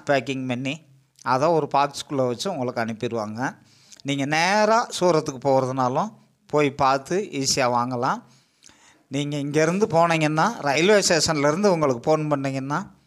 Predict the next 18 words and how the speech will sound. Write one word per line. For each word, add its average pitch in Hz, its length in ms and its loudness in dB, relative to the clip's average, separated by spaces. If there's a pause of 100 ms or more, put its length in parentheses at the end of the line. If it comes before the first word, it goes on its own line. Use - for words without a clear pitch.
(400)
ரயில்வே 139 500 2
ஸ்டேஷன்லேயே 151 540 2
வந்து 185 560 0
கூட்டுட்டு 165 360 0
கடைக்கு 131 420 0
போயிடுவாங்க. 120 580 -2 (360)
அந்த 135 280 -2
அளவுக்கு 156 280 0
உங்களுக்கு 139 340 -2
எல்லா 139 300 2
சலுகையும் 139 480 -2
பண்றாங்க. 117 680 -4 (880)
அதே 190 280 2
மாதிரி, 190 260 2
நீங்க 175 280 2
பத்தாயிரம் 156 440 2
ரூபாய்க்கு 196 280 2
மேல 170 440 0